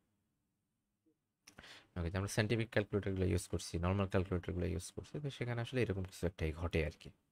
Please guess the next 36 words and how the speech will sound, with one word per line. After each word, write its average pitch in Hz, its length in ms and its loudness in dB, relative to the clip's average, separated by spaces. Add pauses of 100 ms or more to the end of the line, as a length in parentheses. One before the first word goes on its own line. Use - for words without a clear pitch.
(140)
বুঝে 143 160 4
গেছে? 95 200 -2 (1080)
আচ্ছা, 76 360 -4 (600)
যদি 120 200 8
এগুলার 139 240 10
কিছু 156 240 0
built 95 340 4
in 107 60 0
ফাংশন 98 340 2
আছে, 135 260 0
এগুলো 110 140 2
আমরা 85 160 2
আরো 82 100 2
পরে 85 260 4
দেখবো, 85 380 2
হ্যাঁ? 175 180 -6 (220)
ম্যাথ 85 220 2 (120)
নামে 85 140 0
একটা 87 140 -6
ফাংশন - 380 -4
আছে, 76 220 -6
ওইটা 156 160 -2
দিয়ে 90 140 -2
এই 82 60 0
কাজগুলো - 400 -4
করা 82 260 2
যায়। 87 140 -12 (540)
আমার 107 100 0
ফাংশন 151 340 0
না, 101 80 0
মানে 117 140 -2
ম্যাথ 90 260 4
নামে 90 100 2
একটা - 100 0
ক্লাস 87 340 0
আছে, 156 220 0